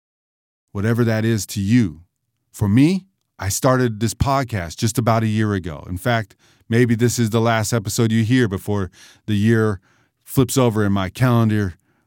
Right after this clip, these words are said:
of podcast episodes. And guess what? When I started, it was small, it wasn't good, and maybe it's still not good, but it's better.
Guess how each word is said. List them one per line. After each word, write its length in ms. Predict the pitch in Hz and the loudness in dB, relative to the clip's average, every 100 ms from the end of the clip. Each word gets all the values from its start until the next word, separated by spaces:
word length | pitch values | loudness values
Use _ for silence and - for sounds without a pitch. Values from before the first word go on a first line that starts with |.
| _ | _
of 180 | 101 92 | -10 -2
podcast 580 | - 127 117 107 90 - | 2 2 0 -4 -6 -8
episodes. 800 | 85 - - 80 73 - - - _ _ _ _ _ _ _ | -12 -12 -14 -14 -18 -20 -20 -20 _ _ _ _ _ _ _
And 120 | 104 | -4
guess 280 | 98 117 - | 0 -2 -2
what? 280 | 107 87 - _ _ _ | -6 -8 -12 _ _ _
When 120 | 104 | -4
I 100 | 107 | -4
started, 520 | 92 127 131 131 131 120 _ - | -2 2 2 2 -2 -8 _ -6
it 60 | |
was 120 | 107 | -4
small, 560 | - 117 120 123 120 120 _ _ | -2 2 4 4 0 -4 _ _
it 60 | - | -4
wasn't 420 | 107 143 120 107 | 2 4 4 2
good, 360 | 110 123 127 120 _ - | 2 2 0 -6 _ -6
and 280 | 101 92 85 | -4 -4 -2
maybe 260 | 101 139 | 2 4
it's 140 | 139 120 | 2 0
still 200 | - 151 | 2 2
not 220 | 127 95 | 2 -2
good, 300 | 110 95 90 _ _ | -4 -4 -6 _ _
but 140 | 131 | 0
it's 140 | 123 - | 0 2
better. 420 | 139 120 82 | 2 2 -4